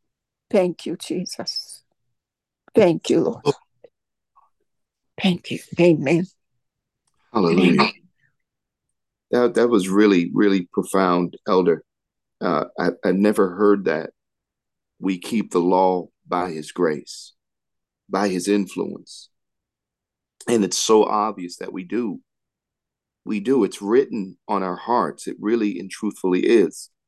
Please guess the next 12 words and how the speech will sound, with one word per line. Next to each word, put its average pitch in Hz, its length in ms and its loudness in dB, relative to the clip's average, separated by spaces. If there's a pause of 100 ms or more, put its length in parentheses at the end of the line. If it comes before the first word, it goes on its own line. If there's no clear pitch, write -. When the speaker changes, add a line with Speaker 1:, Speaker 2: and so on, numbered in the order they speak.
(680)
Speaker 2:
And 95 460 -2 (400)
we 107 220 0
do 95 340 0
keep 95 360 -10
it - 240 -4
by 92 240 -4
his 87 260 -12
grace. - 720 -4 (960)
We 104 140 2
do. 113 440 4
We, 95 220 -2
we, - 300 -8